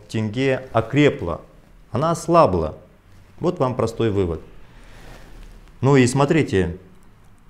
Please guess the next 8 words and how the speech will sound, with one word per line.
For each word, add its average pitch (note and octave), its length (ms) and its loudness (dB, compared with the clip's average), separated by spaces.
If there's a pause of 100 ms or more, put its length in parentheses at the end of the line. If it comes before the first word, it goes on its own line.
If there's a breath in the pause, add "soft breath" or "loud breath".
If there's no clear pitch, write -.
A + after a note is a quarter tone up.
(120)
я D#3 220 6
простой C3+ 320 2
пример A#2 360 -2
приведу. F#2 480 0 (680)
Если A2 400 2
цена A#2 300 -2
на A2 100 -2
нефть F#2+ 380 -2